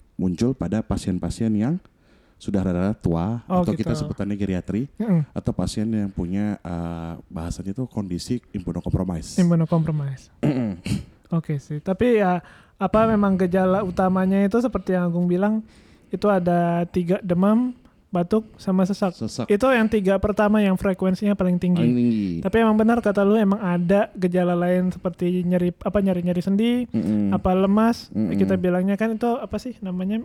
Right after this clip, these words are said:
Speaker 2: malaise.
Speaker 1: Malaise.
Speaker 2: Malaise.
Speaker 1: Malaise. Itu tetangga kita ya?
Speaker 2: <laughs> Gua tahu lu mau
Speaker 1: Tetangga
Speaker 2: ngomong.
Speaker 1: kita.
Speaker 2: <laughs> Gua tahu lu mau ngomong apa.
Speaker 1: Iya,
Speaker 2: Sa-,
Speaker 1: tetangga kita.
Speaker 2: ya, tetangga sama juga ada diare. Cuman diare ini sebenarnya jarang. Makanya kadang ada yang, gua ada keluarga gua yang bilang,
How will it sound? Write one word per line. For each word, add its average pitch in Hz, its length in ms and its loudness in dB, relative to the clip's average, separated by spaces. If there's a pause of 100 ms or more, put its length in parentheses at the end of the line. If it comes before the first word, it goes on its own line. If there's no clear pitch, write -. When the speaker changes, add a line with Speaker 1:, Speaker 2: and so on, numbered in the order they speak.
Speaker 2:
malaise. 190 540 0 (180)
Speaker 1:
Malaise. 95 640 -4
Speaker 2:
Malaise. 175 540 -6 (240)
Speaker 1:
Malaise. 87 560 -6 (400)
Itu 127 180 -8
tetangga - 360 -2
kita - 200 0
ya? 349 100 2 (100)
Speaker 2:
<laughs> - 40 -2
Gua 294 160 0
tahu - 200 -2
lu 320 160 0
mau 311 120 -6
Speaker 1:
Tetangga 254 140 2 (140)
Speaker 2:
ngomong. 254 120 2
Speaker 1:
kita. 123 220 -8 (260)
Speaker 2:
<laughs> 214 240 0
Gua 214 140 0
tahu 208 160 -6
lu 202 140 -6
mau 196 120 -8
ngomong 185 280 -6
apa. 180 180 -8 (200)
Speaker 1:
Iya, 135 180 -2
Speaker 2:
Sa-, 104 100 -2
Speaker 1:
tetangga 87 300 -10
kita. 82 300 -18
Speaker 2:
ya, 180 180 -6
tetangga 175 320 -12
sama 208 260 0
juga 202 320 4
ada 180 160 2
diare. 175 320 2
Cuman 285 220 -2
diare 254 300 2
ini 285 120 -2
sebenarnya 330 300 -4
jarang. 190 240 0
Makanya 285 340 -2 (320)
kadang 247 260 2
ada 262 160 2
yang, 226 140 2 (300)
gua 262 240 2
ada 214 200 4 (580)
keluarga 190 480 2
gua 185 220 2
yang 190 180 2
bilang, 170 320 0